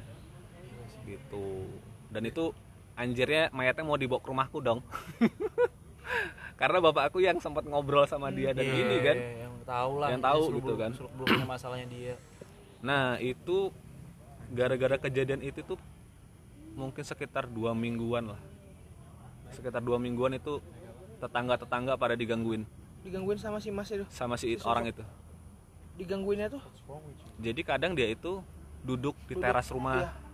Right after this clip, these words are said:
Speaker 2: rumahnya orang yang dekat
Speaker 1: Iya.
Speaker 2: hutan itu sambil, ini aku juga bingung, dia tuh nyariin kancing.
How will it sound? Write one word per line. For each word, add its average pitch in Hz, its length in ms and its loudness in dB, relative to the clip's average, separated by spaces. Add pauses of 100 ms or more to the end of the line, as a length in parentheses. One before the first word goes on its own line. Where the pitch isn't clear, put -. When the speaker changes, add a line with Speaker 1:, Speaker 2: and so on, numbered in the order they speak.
(280)
Speaker 2:
rumahnya 131 380 -4
orang 127 300 2
yang 127 160 -4
dekat 123 320 -2
Speaker 1:
Iya. 131 160 -12
Speaker 2:
hutan 127 320 -2
itu 151 340 -8 (920)
sambil, 135 520 -2 (640)
ini 147 100 -4
aku 196 120 -2
juga 202 160 6
bingung, 190 280 4
dia 151 100 6
tuh 254 100 -4
nyariin 226 280 0
kancing. 220 400 0